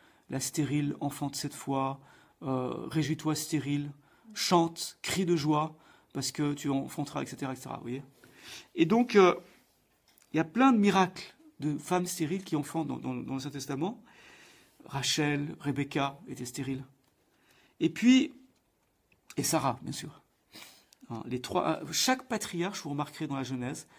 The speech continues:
chaque patriarche, Abraham, Isaac, Jacob, chaque patriarche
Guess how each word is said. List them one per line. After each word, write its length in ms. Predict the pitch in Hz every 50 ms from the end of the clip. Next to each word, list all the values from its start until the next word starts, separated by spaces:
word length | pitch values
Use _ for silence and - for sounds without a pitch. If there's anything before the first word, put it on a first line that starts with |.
| - - - - _
chaque 280 | - - - 226 226 -
patriarche, 680 | - 196 196 - - 165 143 135 135 - - - - - - -
Abraham, 360 | - 151 135 143 151 156 156
Isaac, 220 | 151 131 143 135
Jacob, 360 | 117 135 123 - 143 135 131 - - - - - - - - _
chaque 300 | - - - 208 214 214
patriarche 720 | 214 180 180 - - 160 151 160 170 - - - - -